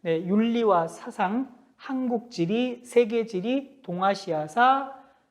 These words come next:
세계사, 경제, 정치와 법까지일 것 같아요.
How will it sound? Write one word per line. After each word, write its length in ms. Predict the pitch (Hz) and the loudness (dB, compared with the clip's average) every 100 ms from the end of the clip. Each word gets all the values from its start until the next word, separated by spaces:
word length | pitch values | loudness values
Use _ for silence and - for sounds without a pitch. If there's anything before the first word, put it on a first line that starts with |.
| _ | _
세계사, 1080 | - 226 220 190 170 156 220 233 254 247 - - _ _ | 2 4 4 2 -2 0 4 6 4 0 -10 -20 _ _
경제, 800 | 180 170 170 165 208 254 277 269 - - _ _ | 0 2 0 2 4 6 4 -2 -12 -20 _ _
정치와 880 | 185 190 202 - 220 190 151 - - | -2 0 -2 -4 2 2 2 -2 -4
법까지일 680 | 190 190 - 208 185 147 - | -2 -2 0 0 0 -6 -8
것 140 | 165 | -8
같아요. 440 | 156 156 202 247 | -8 -4 -2 -2